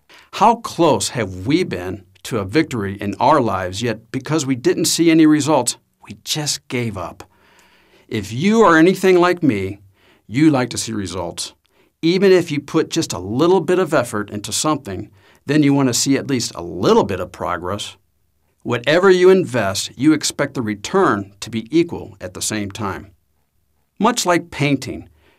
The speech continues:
paint a little, you see a little. Paint a lot, you see a lot.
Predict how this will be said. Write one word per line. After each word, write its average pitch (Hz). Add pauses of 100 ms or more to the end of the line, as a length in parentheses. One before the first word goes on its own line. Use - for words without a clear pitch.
(120)
paint 208
a 202
little, 117 (280)
you 90
see 131
a 101
little. 90 (360)
Paint 131
a 87
lot, 110 (180)
you 127
see 185
a 131
lot. 80